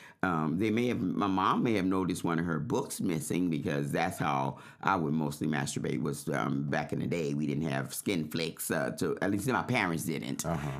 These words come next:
Speaker 1: And, um, so, but my parents had, mm, books that I, I call them the nasty books.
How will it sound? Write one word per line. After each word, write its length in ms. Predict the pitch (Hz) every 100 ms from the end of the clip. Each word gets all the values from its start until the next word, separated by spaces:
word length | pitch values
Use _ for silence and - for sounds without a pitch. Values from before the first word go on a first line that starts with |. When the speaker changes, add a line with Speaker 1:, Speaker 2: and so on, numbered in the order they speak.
| 80
Speaker 1:
And, 340 | 110 95 85
um, 200 | 87 82
so, 140 | 82 110
but 160 | 101 92
my 100 | 95
parents 320 | 123 110 110
had, 320 | 107 92 76
mm, 380 | - 85 85 - -
books 460 | 104 120 - -
that 320 | 87 92 90 -
I, 40 |
I 20 | 107
call 180 | 110
them 120 | 90 82
the 100 | 82
nasty 540 | 87 82 90 - 80
books. 460 | 67 57 - -